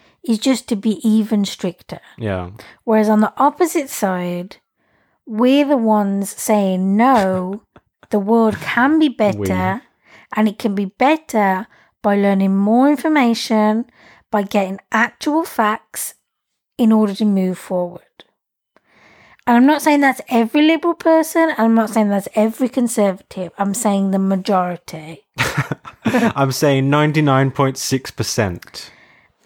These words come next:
Speaker 1: And maybe as a liberal person, that's just how I wanna see things.
Speaker 2: That's what I would maybe say.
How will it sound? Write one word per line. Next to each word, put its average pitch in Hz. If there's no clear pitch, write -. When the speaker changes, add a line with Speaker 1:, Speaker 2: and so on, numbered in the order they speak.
Speaker 1:
And 262
maybe 359
as 240
a 285
liberal 240
person, 214
that's 208
just 220
how 208
I 196
wanna 190
see 202
things. 247
Speaker 2:
That's -
what 110
I 101
would 98
maybe 98
say. 98